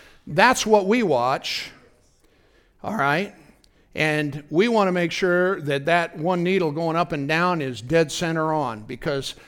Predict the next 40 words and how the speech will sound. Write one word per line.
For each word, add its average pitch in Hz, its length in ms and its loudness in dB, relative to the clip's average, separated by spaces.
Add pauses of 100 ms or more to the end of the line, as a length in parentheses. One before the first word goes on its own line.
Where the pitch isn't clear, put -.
(160)
we 175 220 0
know 170 520 4
that 143 180 0
if 147 160 -2
it 165 120 0
is, 143 580 0 (300)
when 139 180 -4
we 160 140 -2
begin 151 560 -4
our 160 140 0
descent 139 420 -4
and 139 60 -8
we 143 140 -4
go 147 160 0
down, 143 540 -2
when 135 240 -6
we 143 120 0
break 139 320 -2
out 147 140 2
of 139 60 0
the 127 80 -4
clouds, 139 600 -2 (120)
that 139 180 -6
runway 135 340 -6
is 113 120 -12
gonna 123 140 -8
be 117 120 -8
right 120 220 -6
in 104 60 -16
front 120 220 -12
of 98 120 -14
us. - 240 -16 (560)
Why - 180 2
am 277 80 0
I 196 80 0
saying 180 300 -2
all 143 140 -2
this 123 200 -8
to 139 100 -4
you? 104 200 -6